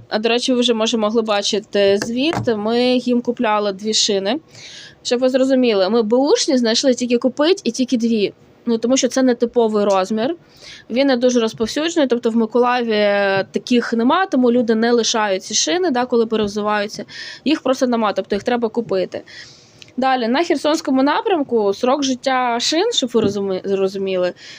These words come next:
ну, це, ну, максимум тиждень. Е, зазвичай це два-три дні, хлопці їздять постійно, шини треба постійно. Чому? Тому що, по-перше, багато лепестків.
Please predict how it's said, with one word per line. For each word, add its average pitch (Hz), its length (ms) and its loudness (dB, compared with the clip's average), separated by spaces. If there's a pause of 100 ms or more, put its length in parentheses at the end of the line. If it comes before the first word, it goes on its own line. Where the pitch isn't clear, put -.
(120)
ну, 320 100 0
це, 349 800 0
ну, 359 60 2
максимум 311 580 2
тиждень. 240 560 2 (2250)
Е, 208 180 0
зазвичай 330 520 2
це 311 120 0
два-три 311 380 0
дні, 320 220 2
хлопці 302 360 0
їздять 269 180 0
постійно, 339 460 0
шини 294 280 0
треба 254 260 0
постійно. 294 580 0
Чому? 269 420 4
Тому 240 260 -2
що, 320 120 2
по-перше, 269 360 0
багато 247 360 0
лепестків. 226 640 -6